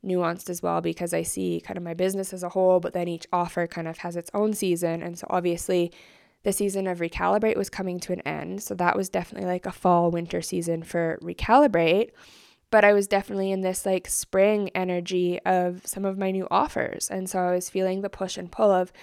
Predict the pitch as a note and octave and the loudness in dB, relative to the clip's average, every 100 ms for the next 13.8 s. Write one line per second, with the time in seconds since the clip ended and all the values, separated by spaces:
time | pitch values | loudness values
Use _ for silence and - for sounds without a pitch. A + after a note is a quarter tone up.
0 | - - A3+ - A3+ A#3 A#3 G3 G3+ - | -20 -4 0 4 6 8 8 6 -2 0
1 | A3+ A#3 A3+ G#3 F#3+ - F#3+ F#3 G3 G3+ | 0 2 0 0 0 0 0 0 0 -2
2 | G#3 G#3+ - A#3 A3+ G#3+ G#3 G3+ G3 - | -2 -2 -2 -2 0 -2 -2 -2 -2 0
3 | G3 F#3+ - - - - A3 G#3+ G#3 G#3 | 0 0 -6 -20 -12 -2 0 2 0 -2
4 | G3+ - _ - B3 A#3 - - B3 A#3 | -4 -14 _ -8 -4 -4 -4 2 6 6
5 | G#3 - G3+ G3 - - _ _ - G#3+ | 4 0 -2 -4 -8 -20 _ _ -4 -2
6 | G3+ G3 F#3+ - G3+ G#3 - A3 A3 A3 | -2 -4 -6 -8 -6 -4 -2 0 0 -4
7 | - B3 A3 - - G3+ G3 G3 G3 - | -6 -2 -2 -2 0 0 0 -2 -2 -4
8 | - A3 G#3 F#3+ F#3 G3 F#3+ G3 G3 G3+ | -6 -6 -4 -6 -6 -6 -6 -2 -2 -2
9 | G#3+ G#3 G#3 - - - C#4+ A#3+ G#3 B3 | -4 -4 -4 -8 2 2 2 0 -2 -4
10 | - - B4 B4+ G4+ C#4 A#3+ A#3 A#3+ A#3+ | -8 -12 -8 -8 -10 -2 2 4 4 2
11 | A#3+ A#3+ A#3+ B3 A#3+ - A3 A3+ - A#3 | 0 0 0 -2 -6 0 2 2 0 -2
12 | G#3+ G#3 G3+ G3+ - G#3 G#3+ - F#3+ F3 | 0 0 0 -4 -2 0 0 0 -2 0
13 | E3+ F3 - - - F#3+ F#3 F#3 | -2 -2 -4 -10 0 4 4 2